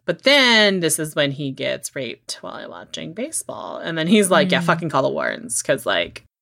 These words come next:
Speaker 1: that bitch was crazy. She had, she had
Speaker 2: <laughs>
Speaker 1: gross teeth for sure.
Speaker 2: Aw. <laughs>
Speaker 1: Uh-huh. So at this point, Ja-, it's safe to say Jack is on board and the Warrens have come over and Lorraine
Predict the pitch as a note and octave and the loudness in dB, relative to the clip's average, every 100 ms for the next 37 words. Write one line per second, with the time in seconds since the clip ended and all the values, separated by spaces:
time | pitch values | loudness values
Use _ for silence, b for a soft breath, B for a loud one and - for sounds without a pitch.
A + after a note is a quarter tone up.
0 | _ _ - D#3+ - _ _ F3 D3 - | _ _ -4 -4 -4 _ _ 0 0 0
1 | - D3 B2 - D#3 D#3 _ _ - - | 0 0 0 -4 -10 -12 _ _ -6 2
2 | F#3+ F#3 C4 C4 F3+ F3 - E2+ - - | 6 6 6 4 6 6 4 0 -2 -8
3 | - - D#3 - - - - G#3+ G3 F#3+ | -10 -8 -6 -6 -8 -8 -2 2 4 2
4 | - G1+ A3 - - - - - F#3+ D#3 | 0 -2 -2 -4 -4 -2 0 0 -2 -2
5 | - - - _ _ _ - - A3 G#3+ | -6 -10 -20 _ _ _ -8 2 6 6
6 | G#3 A3 D4 D#4 - G3+ F3+ F3 E3+ - | 4 2 -2 -2 0 0 0 -2 -6 -10
7 | F3 F3 F#3 - G3+ B3+ A#3+ G#3+ F#3 E3 | -8 -4 -4 -2 0 4 2 2 0 2
8 | E3+ F3 E3 D#3 - - E3+ G#3+ F#3+ D#3+ | 2 2 -2 -8 -8 0 2 4 4 6
9 | D3+ D3 C#3 - - E3 D#3+ D#3 D#3 E3 | 6 4 0 -14 -8 -2 -2 0 0 0
10 | F3+ G3 - G3 E3+ D3 D3 D3 - G3+ | 0 -6 -6 -2 2 2 2 0 0 2
11 | A3+ A3+ A#3+ A#3+ B3 B3 | 4 4 2 2 0 -2